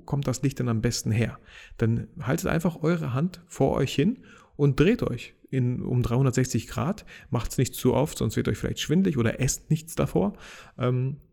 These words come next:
und dann dreht ihr euch und schaut euch eure Hand an. Und wo denkt ihr, ist so das Licht irgendwie am angenehmsten von eurer Hand? Auch ein cooler Tipp, den ich auch irgendwo bei einem Video mal aufgeschnappt habe. Ähm, ja, genau.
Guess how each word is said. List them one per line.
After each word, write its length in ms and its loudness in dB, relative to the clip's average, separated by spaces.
und 60 0
dann 180 2
dreht 320 2
ihr 80 2
euch 140 -2
und 120 -4
schaut 240 -2
euch 160 -4
eure 280 -4
Hand 200 -2
an. 120 -4
Und 240 0
wo 160 2
denkt 260 0
ihr, 80 2
ist 120 -2
so 80 -2
das 200 -2
Licht 260 0
irgendwie 280 0
am 100 -4
angenehmsten 720 -2
von 240 -4
eurer 460 -2
Hand? 280 -2
Auch 160 0
ein 80 0
cooler 240 0
Tipp, 140 0
den 100 2
ich 100 0
auch 180 0
irgendwo 260 0
bei 180 -2
einem 200 2
Video 200 0
mal 100 2
aufgeschnappt 640 -2
habe. 340 -2
Ähm, 580 0
ja, 200 -2
genau. 500 2